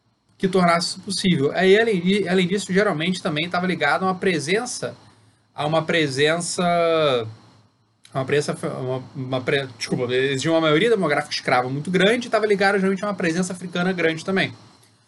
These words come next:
É, tá muito, além disso, ela tá muito ligada também a contextos internacionais de guerras, que, ou pelo menos de insta-, ou contextos locais de instabilidade política,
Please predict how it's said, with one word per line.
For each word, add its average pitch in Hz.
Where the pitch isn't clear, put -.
É, 131
tá 262
muito, 311
além 190
disso, 233
ela 240
tá 233
muito 311
ligada 190
também 147
a 190
contextos 202
internacionais 202
de 202
guerras, 160
que, 165
ou 220
pelo 196
menos 190
de 190
insta-, 196
ou 156
contextos 175
locais 180
de 180
instabilidade 170
política, 185